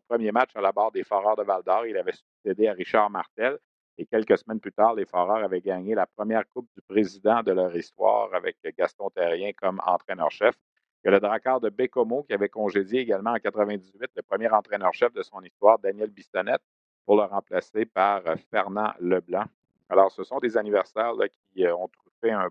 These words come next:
peu, euh, les derniers jours, si on veut, euh, de, dans l'histoire de la Ligue de hockey, euh, junior majeur du Québec. Ben voilà ce qui complète donc notre édition hebdomadaire de Sur la glace. Je remercie Alex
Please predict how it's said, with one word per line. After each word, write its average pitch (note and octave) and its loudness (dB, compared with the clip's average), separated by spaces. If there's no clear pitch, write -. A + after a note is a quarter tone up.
peu, G#2+ 0
euh, E2+ 0
les F2+ 2
derniers G2+ 0
jours, G2 -2
si G2 -10
on F#2 -4
veut, F#2+ 0
euh, E2 -2
de, D#2+ -2
dans F2+ -2
l'histoire F#2+ 2
de F2+ -6
la F2+ -4
Ligue F#2 -10
de F2+ 0
hockey, F#2+ -2
euh, E2 -2
junior F2+ -6
majeur F#2 0
du - -18
Québec. - -14
Ben A2+ 6
voilà C#3+ 0
ce - -12
qui C3 -2
complète C#3 -2
donc C3+ -4
notre A#2+ -6
édition A#2+ 0
hebdomadaire A2+ 0
de G2+ -4
Sur A#2 -2
la G#2 2
glace. A#2 -2
Je A2 -8
remercie G#2 -2
Alex A2 -2